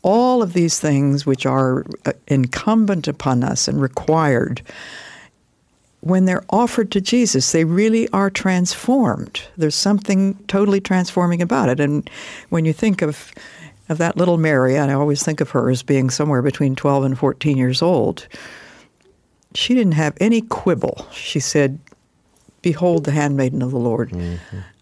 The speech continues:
Speaker 1: Let it happen as you say, or be it unto me according to thy word." In modern English, "Anything you say, Lord. Here I am.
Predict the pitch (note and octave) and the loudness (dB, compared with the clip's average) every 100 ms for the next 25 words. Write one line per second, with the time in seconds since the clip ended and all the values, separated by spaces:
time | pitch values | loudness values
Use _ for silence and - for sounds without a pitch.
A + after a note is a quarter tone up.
0 | _ _ - D#3+ B3 A#3+ - E3 B2 F#2+ | _ _ -4 0 2 0 -2 -4 -2 -6
1 | G2+ G#2 _ - C#3+ B2+ B2+ - A#2 - | -8 -12 _ -2 0 0 -2 0 -2 -2
2 | G#2 - C#3 D3 G#3+ G#3 G#3 D#3 C3+ C3 | -4 -2 -2 0 0 0 0 -2 -2 -2
3 | B2+ A#2+ C#3+ A#2+ A#2+ - A2 - - - | -2 -2 -4 -4 -4 -2 -2 -2 -6 -10
4 | - - - - - - _ _ _ _ | -14 -20 -20 -20 -20 -20 _ _ _ _
5 | _ _ - D#3 E3 E3+ E3 D#3+ E3 - | _ _ -2 0 0 0 2 2 0 -2
6 | - _ _ _ _ _ _ A#3+ C4+ C4+ | -14 _ _ _ _ _ _ 0 2 2
7 | C4+ B3+ B3 - E3+ B2+ - - - _ | 2 2 0 0 0 0 -4 -8 -18 _
8 | _ _ _ _ - G#3 F3+ D#3+ C#3+ D3 | _ _ _ _ 0 2 2 0 0 -4